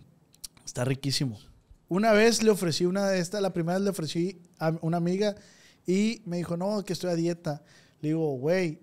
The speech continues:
esta bebida tú solamente tiene cien calorías y dos gramos de azúcar por cada doce onzas". Entonces,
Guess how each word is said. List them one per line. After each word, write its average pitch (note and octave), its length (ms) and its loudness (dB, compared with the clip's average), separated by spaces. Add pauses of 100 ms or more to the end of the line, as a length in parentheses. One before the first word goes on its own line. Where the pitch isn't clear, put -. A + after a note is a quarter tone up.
esta F3+ 520 -4 (320)
bebida E3 400 2
tú F3+ 200 -6
solamente F3 400 -4
tiene F3+ 240 -4
cien F#3+ 280 -2
calorías F3 800 -4 (240)
y G3 200 4
dos G3+ 640 8
gramos F#3 400 0
de G3 80 0
azúcar F3 380 -4
por D3+ 160 -6
cada D3+ 200 0
doce E3 220 0
onzas". F3+ 260 -2
Entonces, E3+ 460 -2